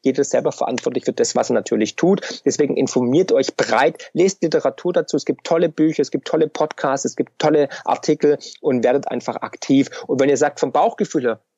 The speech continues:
ich will dabei sein bei dieser Revolution, dann investiert ein bisschen was. Fünfhundert Euro, tausend Euro, maximal drei Prozent vom Gesamtvermögen.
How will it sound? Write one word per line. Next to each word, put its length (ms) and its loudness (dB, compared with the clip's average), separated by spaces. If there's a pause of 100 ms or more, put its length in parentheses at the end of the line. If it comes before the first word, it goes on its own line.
(200)
ich 100 -14
will 80 0
dabei 320 2
sein 260 0
bei 100 -2
dieser 280 2
Revolution, 800 0 (280)
dann 120 -4
investiert 640 -4
ein 80 -2
bisschen 320 0
was. 240 -2 (120)
Fünfhundert 440 0
Euro, 260 2
tausend 380 0
Euro, 220 2
maximal 420 0
drei 220 0
Prozent 440 -4
vom 140 -2
Gesamtvermögen. 640 0